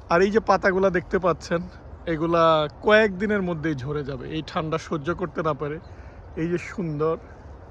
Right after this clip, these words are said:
এই পাতাগুলা আর সুন্দর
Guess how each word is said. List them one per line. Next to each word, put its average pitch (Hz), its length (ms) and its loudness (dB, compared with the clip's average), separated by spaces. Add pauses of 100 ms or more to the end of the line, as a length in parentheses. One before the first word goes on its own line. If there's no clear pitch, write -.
(960)
এই 156 500 0
পাতাগুলা 156 520 2
আর 147 60 2
সুন্দর 156 440 0